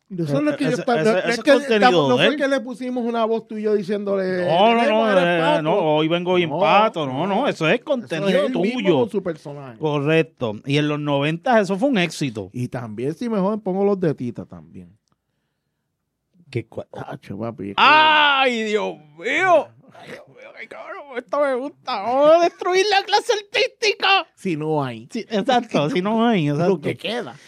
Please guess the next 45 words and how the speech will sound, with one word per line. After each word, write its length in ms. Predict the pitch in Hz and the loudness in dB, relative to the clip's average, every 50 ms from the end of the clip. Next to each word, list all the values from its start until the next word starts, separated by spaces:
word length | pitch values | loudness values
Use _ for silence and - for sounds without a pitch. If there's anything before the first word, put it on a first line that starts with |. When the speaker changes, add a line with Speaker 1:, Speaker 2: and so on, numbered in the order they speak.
| - - - | -20 -10 -6
Speaker 2:
Lo 120 | 139 151 | -4 -4
que 160 | 147 156 156 131 | -2 -2 -4 -4
queda 300 | 143 151 165 185 180 160 | -4 -2 0 0 2 2
de 140 | 151 156 156 | 2 0 0
ella, 220 | 156 139 127 110 | 0 -2 -2 -4
exactamente. 800 | 104 - 139 139 139 147 156 147 139 131 123 113 - - 110 101 | -4 -6 -10 -10 -6 -4 -4 -2 -2 -4 -6 -8 -10 -12 -12 -12
Speaker 1:
Que 260 | _ - - 131 143 | _ -18 -18 -16 -14
son 100 | 131 139 147 | -10 -6 -4
Speaker 2:
Bueno. 260 | 202 208 220 208 190 | -2 -2 0 -2 -2
Speaker 1:
como 100 | 165 139 | -2 -4
quince 260 | 165 165 151 185 180 | -4 -4 0 0 0
personas. 600 | 175 190 175 160 - - 135 123 123 120 110 107 - _ _ _ _ _ _ _ _ - - - - - - - - - _ _ _ _ _ _ _ _ - | 0 -2 -6 -6 -6 -8 -8 -6 -6 -6 -8 -10 -12 _ _ _ _ _ _ _ _ -14 -12 -12 -12 -16 -18 -20 -20 -20 _ _ _ _ _ _ _ _ -14
Speaker 2:
Es 160 | - 110 120 | -12 -10 -8
verdad. 500 | 107 123 151 151 151 160 208 254 294 294 | -6 -6 -4 -4 -2 0 2 2 2 2
Speaker 1:
Cabrón. 600 | - 123 123 110 107 107 107 107 120 143 202 254 359 | 0 -4 -8 -10 -10 -10 -8 -6 -2 -2 -2 -2 -2
Speaker 2:
Es 200 | - 117 127 139 | -2 -2 -2 -2
verdad. 600 | 123 123 160 165 156 147 139 156 208 277 302 311 | 0 0 2 2 2 0 2 2 4 6 6 6
Speaker 1:
Todo 100 | 214 190 | 6 6
lo 160 | 202 220 226 196 | 6 4 4 6
que 180 | 247 226 226 | 4 6 6
hay 180 | 233 233 240 240 | 8 6 6 4
está 200 | 226 - - 226 | 2 4 2 2
en 100 | 226 220 | 2 2
teatro. 760 | - 254 233 220 214 214 247 302 302 339 320 294 196 117 - _ _ - | 2 2 4 4 4 2 2 0 0 -2 -2 -2 -2 -4 -6 _ _ -8
Speaker 2:
Es 80 | 165 156 | -6 -2
Speaker 1:
Todo 140 | 170 185 196 | 2 4 4
lo 100 | 226 233 | 4 4
que 140 | 165 - | 4 2
hay 60 | 240 240 | 4 4
está 160 | 240 165 190 226 | 4 4 4 2
Speaker 2:
verdad, 20 | |
Speaker 1:
en 40 | 233 | 2
Speaker 2:
to-, 100 | 226 240 | 0 -2
to-, 60 | 175 | 0
Speaker 1:
teatro. 340 | 240 226 170 170 170 - 170 175 185 | 2 2 2 2 2 2 2 2 0
Speaker 2:
to-, 60 | 170 | 0
ya, 280 | 147 147 147 175 214 226 | 0 0 0 2 0 -2
exacto, 360 | 180 180 196 208 _ - 247 | -2 -2 -4 -4 _ 0 -2
Speaker 1:
En 60 | 214 | 0
Speaker 2:
todo 100 | - 151 160 | 2 2 2
Speaker 1:
la 80 | 180 190 | 2 2
Speaker 2:
esto 80 | 180 | 2
Speaker 1:
televisión 480 | 202 202 196 190 202 170 214 247 254 254 | 2 4 4 4 4 2 -2 -2 -2 -2
de 80 | 269 269 | -4 -4
aquí, 440 | 262 262 277 311 294 240 156 120 | -4 -4 -4 -4 -4 -4 -4 -6